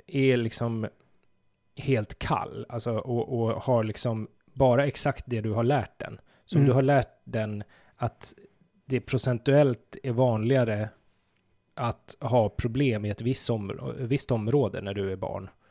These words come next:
Speaker 1: och inte i ett annat område, så kommer den då ta hand om det här barnet som bor i det problemområdet
Speaker 2: Mm.
Speaker 1: snabbare. För då är det liksom fler parametrar som stämmer eller fler
Speaker 2: Eh,
Speaker 1: logaritmer
Speaker 2: precis,
Speaker 1: och så.
Speaker 2: ja.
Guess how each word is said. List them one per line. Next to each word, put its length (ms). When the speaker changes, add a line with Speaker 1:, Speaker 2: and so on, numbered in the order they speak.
Speaker 1:
och 260
inte 360
i 80
ett 120
annat 320
område, 380
så 140
kommer 300
den 160
då 160
ta 140
hand 300
om 140
det 80
här 100
barnet 440
som 260
bor 280
i 60
det 220
problemområdet 1040
Speaker 2:
Mm. 220
Speaker 1:
snabbare. 600
För 140
då 140
är 80
det 80
liksom 440
fler 500
parametrar 640
som 160
stämmer 480
eller 220
fler 240
Speaker 2:
Eh, 60
Speaker 1:
logaritmer 800
Speaker 2:
precis, 40
Speaker 1:
och 60
så. 80
Speaker 2:
ja. 180